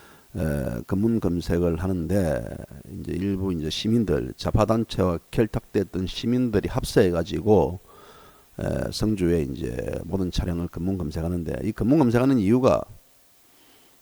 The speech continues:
이 거기에 배치된 사드에 뭐, 이 고압 전기, 뭐, 이런 여러 이제 뭐, 시-, 석유라든지 뭐, 뭐, 이런, 에, 기본적으로 이제 사드를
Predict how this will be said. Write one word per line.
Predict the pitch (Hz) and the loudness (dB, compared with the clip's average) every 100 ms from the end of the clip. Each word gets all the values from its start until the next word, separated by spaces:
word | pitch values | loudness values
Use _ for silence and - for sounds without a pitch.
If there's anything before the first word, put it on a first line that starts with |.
| _ | _
이 | - 85 80 - - _ _ _ | -6 -2 -2 -4 -8 _ _ _
거기에 | - 120 98 71 - | -8 2 2 2 -2
배치된 | 76 - 107 95 | -6 -2 0 0
사드에 | 82 - 156 104 82 110 85 80 - - _ - - _ | 2 2 4 2 2 0 0 -4 -14 -20 _ -20 -20 _
뭐, | - 85 80 | -6 -4 -4
이 | 87 90 82 78 78 71 69 - 52 50 - _ | -2 0 0 -2 -4 -8 -8 -8 -10 -10 -12 _
고압 | 98 120 - | 6 6 4
전기, | - 98 104 110 90 67 67 | 0 2 2 2 2 2 -2
뭐, | 80 | 0
이런 | 98 71 76 | 0 0 0
여러 | 92 104 | 2 2
이제 | 90 82 76 73 | 2 -2 -2 -4
뭐, | 80 80 | -2 -4
시-, | - 101 - | -4 -4 -4
석유라든지 | - 117 117 101 85 87 90 71 62 50 - _ _ _ | 0 2 4 4 2 -2 -4 -4 -6 -8 -14 _ _ _
뭐, | - 76 67 - | -10 -8 -8 -8
뭐, | - 73 | -8 -4
이런, | 104 110 104 - - - - - _ - | 0 0 -2 -6 -20 -20 -20 -20 _ -8
에, | - 78 71 - | -2 -2 -2 0
기본적으로 | 156 143 113 101 98 95 95 82 | 6 8 8 4 2 2 2 2
이제 | 78 69 73 67 | -2 -4 -4 -2
사드를 | - 120 117 107 98 95 92 92 90 90 101 101 | 0 2 2 2 0 0 -2 -2 -4 -4 -4 -4